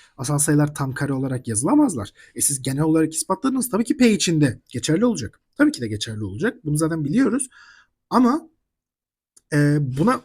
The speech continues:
farklı bir yaklaşım yapmak istiyorum. Bugün gece çalışırken aklıma geldi. Güzel bir yaklaşım bulduğumu düşünüyorum. Bulduğumu derken yani benden önce belki de bir milyon insan yapmıştır ama ben yine sizinle paylaşmak istiyorum. Rasyonel kök testini kullanacağız ve polinom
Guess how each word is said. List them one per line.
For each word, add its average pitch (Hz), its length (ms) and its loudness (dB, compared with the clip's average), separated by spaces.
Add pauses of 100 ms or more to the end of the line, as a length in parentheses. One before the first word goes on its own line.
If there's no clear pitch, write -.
(100)
farklı 156 380 -2
bir 226 60 6
yaklaşım 160 420 2
yapmak - 300 -8
istiyorum. 147 460 -8 (540)
Bugün 156 380 -2
gece 135 220 0
çalışırken 135 520 -4
aklıma 107 320 -6
geldi. 110 280 -4
Güzel 135 260 -2
bir 127 60 0
yaklaşım 123 460 -4
bulduğumu 127 340 -4
düşünüyorum. 104 480 -8 (400)
Bulduğumu 147 340 0
derken 143 260 -4
yani 104 220 -6
benden 113 320 -6
önce 113 220 -8
belki 110 240 -10
de 110 80 -10
bir 117 60 -8
milyon 120 260 -6
insan 117 240 -8
yapmıştır 120 480 -8
ama 185 240 -2 (340)
ben 107 100 -10
yine 101 140 -8
sizinle 107 340 -6
paylaşmak 107 460 -10
istiyorum. 147 380 -8
Rasyonel 143 400 0
kök 127 220 -10
testini 113 400 -8
kullanacağız 113 480 -6
ve 139 120 -2
polinom 127 480 -6